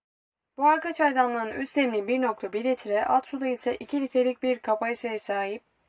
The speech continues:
Gardırop görüyoruz. Fiyatı beş yüz doksan dokuz lira. Çok kullanışlı bir dolap, bin marketlerine gelebilecek olan çok güzel bir ürün sevgili arkadaşlar. Hep birlikte bir sonraki ürüne geçelim. Şimdi ise zigon sehpa görüyoruz. Fiyatı yüz elli dokuz lira doksan kuruş.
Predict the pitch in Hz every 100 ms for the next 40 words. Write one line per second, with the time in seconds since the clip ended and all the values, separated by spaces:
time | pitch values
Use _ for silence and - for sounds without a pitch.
0 | _ _ - 226 214 220 262 - 285 269
1 | 254 254 - 247 226 202 220 214 190 190
2 | - 202 202 196 262 247 233 208 240 _
3 | _ _ _ _ _ _ _ 285 - 294
4 | 285 277 - 254 226 214 220 240 262 269
5 | 240 220 214 214 196 196 208 240 254 233
6 | 233 233 233 254 240 233 226 214 233 226
7 | 214 202 196 - 208 196 196 196 190 190
8 | - 240 - 254 240 269 254 220 - 196
9 | 202 208 254 247 247 240 226 214 214 196
10 | 220 403 _ _ _ _ _ _ - 311
11 | 294 254 240 214 220 247 262 247 - 233
12 | 220 214 208 202 208 - 254 - 262 240
13 | 247 254 254 247 247 247 220 - 214 208
14 | 196 190 185 -